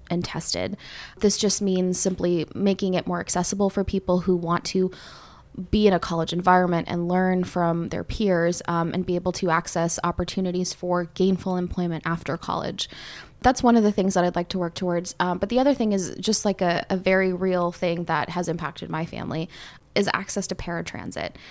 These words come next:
We live in Gwinnett County right now, and, um, although we have Gwinnett Transit, our paratransit system does not support the full host of people that need it.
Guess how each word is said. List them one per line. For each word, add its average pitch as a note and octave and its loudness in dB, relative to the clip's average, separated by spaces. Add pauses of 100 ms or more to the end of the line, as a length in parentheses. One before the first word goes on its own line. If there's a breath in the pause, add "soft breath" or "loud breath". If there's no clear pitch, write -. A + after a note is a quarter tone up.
(220 loud breath)
We A3 6
live A3 6
in G#3 4
Gwinnett G3 2
County F#3 0
right F3 -2
now, E3+ 2
and, F3+ -2 (100)
um, F3 -2 (300)
although F#3+ 4
we F#3 6
have F3+ -2
Gwinnett - -2
Transit, F3+ -2 (340)
our F#3 0
paratransit F#3+ 0
system F3 -4
does E3+ -4
not E3+ 2
support E3+ -4 (460 loud breath)
the F#3+ 4
full F3+ 2
host F3+ 2
of F3 -4
people E3 -6
that - -8
need E3 -4
it. G#2+ -4